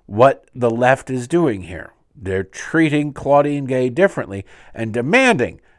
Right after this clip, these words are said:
that other people treat her differently because of the color of her skin. But listen to how these pieces of crap at Politico put this.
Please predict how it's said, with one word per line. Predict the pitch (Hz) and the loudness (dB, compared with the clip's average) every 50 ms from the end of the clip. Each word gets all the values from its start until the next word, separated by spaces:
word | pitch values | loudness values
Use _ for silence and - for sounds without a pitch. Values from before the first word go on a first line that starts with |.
| _ - | _ -4
that | 117 117 120 | 0 4 6
other | 143 175 190 185 165 135 | 8 8 6 6 2 0
people | - 135 117 113 - 113 104 101 | 0 -2 -4 -4 -4 -6 -6 -8
treat | - - - 151 170 180 160 | -8 -6 -2 0 2 2 0
her | - 160 160 165 160 - - - 127 | 0 -2 0 0 0 -2 -6 -10 -8
differently | 131 190 233 240 - - 135 110 87 92 90 92 - _ _ _ _ _ _ - 104 | 0 2 4 4 4 0 -6 -6 -8 -12 -16 -16 -16 _ _ _ _ _ _ -8 -4
because | 117 131 120 - - - 139 143 143 131 127 | -4 -4 -4 -6 -4 0 2 2 2 2 0
of | 139 127 127 | -6 -8 -6
the | 139 143 | -8 -8
color | - - - 120 107 107 107 104 101 | -8 -6 -6 -4 -4 -4 -4 -4 -6
of | 98 - | -6 -6
her | 120 107 - | -8 -10 -10
skin. | - - - 185 170 131 95 - - _ _ _ _ _ _ _ _ _ _ _ _ _ _ _ _ _ _ _ _ _ _ _ _ _ _ _ | -10 -8 -4 -2 0 0 -2 -4 -10 _ _ _ _ _ _ _ _ _ _ _ _ _ _ _ _ _ _ _ _ _ _ _ _ _ _ _
But | - 120 | -2 0
listen | 147 190 214 233 240 | 2 2 2 2 2
to | 214 190 | 4 6
how | 202 196 185 | 6 8 8
these | 180 175 170 | 6 4 4
pieces | - 185 175 160 - 147 139 | 0 -4 -4 -4 -4 -6 -8
of | 131 | -2
crap | - 151 135 135 127 - | 2 4 4 4 4 2
at | 127 - | -2 -4
Politico | - 120 113 113 110 110 - 104 95 | -4 -2 0 0 0 -2 -2 -4 -4
put | 90 - 92 82 - | -4 -4 -6 -6 -8
this. | 78 67 - - - | -10 -14 -14 -16 -20